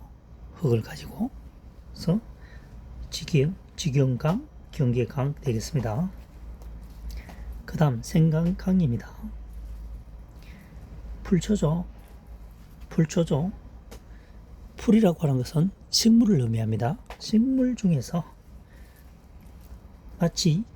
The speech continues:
경계가 있는 것처럼 보이는 것은 뭐냐? 생강이라는 거죠. 생강이 경계가 생기는 것처럼 보이죠. 보이죠?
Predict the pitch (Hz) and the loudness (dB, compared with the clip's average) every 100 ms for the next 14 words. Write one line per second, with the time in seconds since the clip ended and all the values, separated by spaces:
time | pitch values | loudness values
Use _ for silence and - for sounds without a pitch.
0 | - - 151 175 196 175 156 131 143 131 | -8 2 6 6 6 6 4 4 2 0
1 | 156 - 170 196 - 156 139 131 123 - | -4 -2 0 0 0 0 2 2 0 0
2 | 208 143 104 127 143 - - - - - | 2 2 0 -2 -4 -8 -12 -14 -12 -12
3 | - - - - - - - - - - | -14 -14 -14 -16 -16 -16 -16 -16 -6 4
4 | 143 151 165 127 98 92 - 196 254 - | 6 8 6 4 2 -4 -8 -6 -6 -8
5 | - - - - - - - - - - | -20 -20 -20 -20 -18 -16 -16 -16 -16 -18
6 | - - - - - 185 170 196 175 131 | -18 -18 -16 -14 -2 4 6 6 6 4
7 | 165 175 165 151 123 156 143 127 113 - | 6 6 6 2 0 0 2 2 0 -4
8 | 127 113 - 123 - 117 156 - - - | -2 -2 0 0 0 -2 -2 -6 -16 -18
9 | - - - - - - - - - - | -18 -16 -16 -18 -18 -18 -18 -20 -18 -18
10 | - - - - - - - - - - | -20 -20 -18 -16 -16 -16 -16 -16 -16 -12
11 | - 135 131 165 | -2 0 0 -2